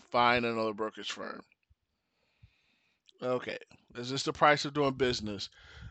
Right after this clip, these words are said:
So I'm still s-, on Pipsology, still in the fundamental analysis. I'm really liking this about the interest rate, learn about how, how that all goes down. It's written very well. Uh, I'm s-,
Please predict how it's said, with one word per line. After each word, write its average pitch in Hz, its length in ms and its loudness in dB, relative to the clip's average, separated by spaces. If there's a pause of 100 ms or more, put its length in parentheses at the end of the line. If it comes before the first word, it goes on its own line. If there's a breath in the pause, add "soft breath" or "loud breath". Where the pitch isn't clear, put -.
So - 140 0
I'm 139 120 6
still 170 540 10
s-, - 240 -2 (800)
on 131 180 0
Pipsology, 151 960 4
still 139 220 2
in 127 80 2
the 123 60 -2
fundamental 123 440 2
analysis. 139 800 4 (580 soft breath)
I'm 123 160 -2
really 202 240 4
liking 170 400 4
this 139 220 0
about 120 240 2
the 123 120 -4
interest 131 280 -4
rate, 120 280 2
learn 123 220 0
about 120 440 2
how, 120 260 2
how 117 180 -2
that 117 220 0
all 110 240 -2
goes 110 260 -4
down. 107 540 -4
It's 113 160 -12 (560)
written 139 260 -4
very 127 240 0
well. 117 440 0 (440 loud breath)
Uh, 113 460 -2
I'm 113 180 -6
s-, - 260 0